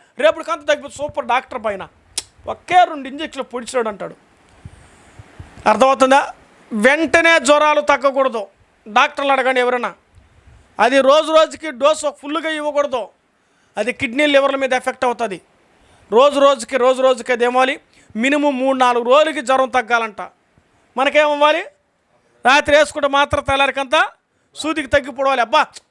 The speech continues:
సూపర్ డాక్టర్ ఈయన. నా దగ్గర ఉన్నటువంటి ఒక స్టూడెంట్,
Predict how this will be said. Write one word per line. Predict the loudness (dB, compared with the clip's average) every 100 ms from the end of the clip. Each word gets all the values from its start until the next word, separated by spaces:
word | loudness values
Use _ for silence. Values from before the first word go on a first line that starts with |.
| _
సూపర్ | -4 -4 -4 -6 -4
డాక్టర్ | -2 -2 -4
ఈయన. | -10 -10 -12 _ _ _ _ _ _ _ _ _ _ _ _ _ _ _ _ _ _
నా | -2 2
దగ్గర | 2 2 2
ఉన్నటువంటి | 0 0 -2
ఒక | -4
స్టూడెంట్, | -6 -4 -2 -2